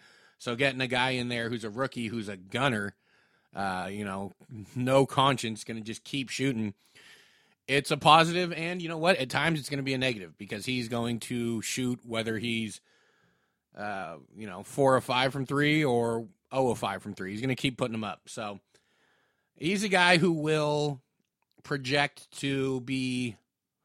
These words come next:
inefficient, I'm sure, in his rookie year, but he'll also have games where he helps carry the team, where he goes, you know, four or five from three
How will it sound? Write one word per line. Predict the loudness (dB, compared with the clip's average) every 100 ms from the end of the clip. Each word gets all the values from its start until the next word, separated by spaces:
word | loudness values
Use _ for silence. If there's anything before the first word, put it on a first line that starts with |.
| _ _ _ _ _ _ _ _ _ 0
inefficient, | 2 4 4 6 4 2
I'm | 0
sure, | 2 4 4
in |
his | 2
rookie | 0 -2 0
year, | 0 2 2 -2 _ _ _ _ _ _ -20 0
but | 2 4
he'll | 2
also | 2 0 -2 -2
have | -2 -4
games | -4 -4 -6 -8
where | -8
he | -6 -6 -6 -8 _ _ _ -4
helps | -4 0
carry | 4 6 6
the | 0
team, | -6 -10 -16 -8
where | -4
he | 0 0 0
goes, | 0 0 -4 -10 -16 _ _ _ _ _ _ _ _ _ _ _ -6
you | -4
know, | -4
four | 0 6 6
or | 8
five | 8 8 6
from | -2
three | -2 0 2 0